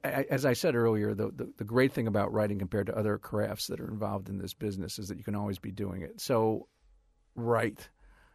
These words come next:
uh, as, as much as you can, write as well as you can, read, uh, a lot. Um, learn to listen very selectively to other people. Learn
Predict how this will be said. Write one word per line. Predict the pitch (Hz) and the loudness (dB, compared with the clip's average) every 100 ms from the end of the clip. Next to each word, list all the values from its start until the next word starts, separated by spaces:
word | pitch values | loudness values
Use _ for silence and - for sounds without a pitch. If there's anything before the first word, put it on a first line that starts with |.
| - | -12
uh, | 147 104 104 107 | -4 -2 0 0
as, | 107 101 117 - | -4 -4 -8 -6
as | 110 107 | -4 -4
much | 107 117 120 | 0 0 0
as | 110 | -2
you | 107 | -6
can, | - 117 107 104 | -6 -4 -4 -2
write | 110 110 117 | -2 -2 -2
as | 110 101 | -4 -2
well | 101 104 110 | 0 2 2
as | 98 | 0
you | 104 | -4
can, | 98 - 98 95 101 _ | -8 -6 -6 -6 -8 _
read, | 104 104 123 135 107 107 - _ _ _ - | -6 -4 -2 -2 -4 -8 -14 _ _ _ -10
uh, | 110 90 | -10 -8
a | 101 | -6
lot. | 98 95 98 90 - - _ _ _ | -4 -4 -4 -6 -10 -20 _ _ _
Um, | - 110 101 98 107 165 | -6 -2 0 0 -2 -4
learn | 120 117 110 | -2 -2 -2
to | |
listen | 120 113 - 110 | 0 0 -2 -2
very | 110 113 | 0 -2
selectively | - 107 104 117 - 98 104 98 | -4 -6 -4 -4 -6 -4 -4 -4
to | 120 | -6
other | 120 110 | -4 -4
people. | 98 - 104 110 104 110 | -6 -8 -8 -6 -6 -4
Learn | 113 113 110 107 | -2 0 0 -2